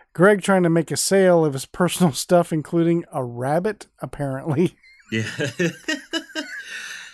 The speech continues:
Speaker 2: I don't remember a rabbit ever
Speaker 1: <laughs>
Speaker 2: being
Speaker 1: I don't
Speaker 2: commented in the
Speaker 1: either.
Speaker 2: show, but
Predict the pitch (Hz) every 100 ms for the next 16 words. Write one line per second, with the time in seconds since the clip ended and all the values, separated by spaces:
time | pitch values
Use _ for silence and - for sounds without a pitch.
0 | - - _ _ 110 135 131 131 131 120
1 | 107 101 101 92 87 - _ 92 87 92
2 | - 185 - 185 214 175 240 - 220 -
3 | 95 85 85 85